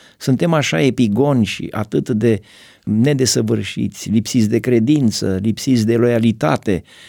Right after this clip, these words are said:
Vedem păcatele pe care diavolul le tot promovează și noi le acceptăm. Aceștia sunt fiii lui Iacov când erau păcătoși, dar s-au pocăit.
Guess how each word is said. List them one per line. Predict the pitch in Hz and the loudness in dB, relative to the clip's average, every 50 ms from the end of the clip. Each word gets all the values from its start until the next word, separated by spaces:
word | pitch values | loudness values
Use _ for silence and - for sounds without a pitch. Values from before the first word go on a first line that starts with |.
| - _ _ | -20 _ _
Vedem | - 113 165 165 - 190 190 180 | -4 -2 0 2 2 2 2 2
păcatele | 143 151 139 - - 151 139 - - 107 110 | 2 0 0 0 0 0 0 2 2 0 0
pe | 104 113 120 | 0 0 -2
care | 110 - 117 113 113 113 110 104 104 - _ _ _ _ _ _ _ _ _ - - _ _ _ | -2 -2 0 0 2 2 2 0 -2 -6 _ _ _ _ _ _ _ _ _ -20 -20 _ _ _
diavolul | - 90 95 - 117 123 120 120 117 120 117 | -4 -2 0 0 0 2 2 2 4 4 4
le | 110 113 | 4 2
tot | 110 113 - 135 147 143 - - - - - - - _ _ | 0 0 -2 -2 -2 -2 -4 -12 -18 -18 -18 -20 -20 _ _
promovează | - - 120 120 120 120 110 104 127 117 104 98 90 98 90 90 | -4 0 2 4 4 4 2 2 2 2 2 0 -2 -4 -4 -6
și | 92 - - 107 | -6 -4 -2 0
noi | 101 113 113 | 2 2 2
le | 107 104 | 2 2
acceptăm. | 104 98 - - 107 104 - - - 90 90 90 98 - _ _ _ _ _ _ _ _ _ _ _ | 0 -2 -4 -6 -8 -8 -8 -8 -8 -8 -8 -10 -14 -18 _ _ _ _ _ _ _ _ _ _ _
Aceștia | - - - - 180 180 - 165 | -10 -6 -2 -2 -2 -2 -2 -4
sunt | 143 - 165 170 156 | -2 -2 -2 -2 -4
fiii | - - 175 180 170 | -2 0 2 2 4
lui | 151 151 147 | 4 4 2
Iacov | 160 165 160 - 156 113 | 2 0 0 -2 -4 -2
când | - 123 123 | 0 0 0
erau | 123 127 139 135 | 2 0 0 -2
păcătoși, | - 123 113 - 117 110 - 117 110 - - - - _ _ _ _ _ _ _ _ _ _ _ | -2 -4 -4 -4 -6 -4 -4 -4 -6 -6 -10 -16 -20 _ _ _ _ _ _ _ _ _ _ _
dar | - 95 92 | -8 -6 -4
s-au | - 117 110 | -2 -2 -2
pocăit. | 95 110 110 104 - 101 104 107 131 151 151 - - | 0 -2 -2 -2 0 0 0 0 0 -2 -4 -8 -14